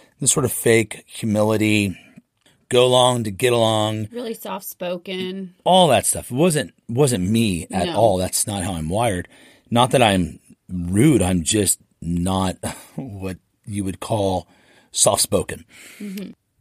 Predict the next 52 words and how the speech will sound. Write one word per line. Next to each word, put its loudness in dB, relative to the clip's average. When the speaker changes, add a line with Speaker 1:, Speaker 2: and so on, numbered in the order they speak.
Speaker 1:
And 4
I 4
wanted 2
to -4
be 6
approved 0
for -4
the 2
ministry 0
and -8
do 0
whatever 2
these 0
men -2
told -4
me -4
was 0
biblically 0
required. -2
And 2
it 4
wasn't 2
like 2
they -2
told -2
me -4
the -6
eleventh -4
commandment, -8
which -6
is, -6
"Thou 0
shalt -2
be -4
nice," 0
right? -2
Agreeable, 0
the -20
sort -6
of -2
guy 6
that -2
goes 2
along -2
to -6
get 0
along, 0
that -6
is -10
a -12
people -2
pleaser. -10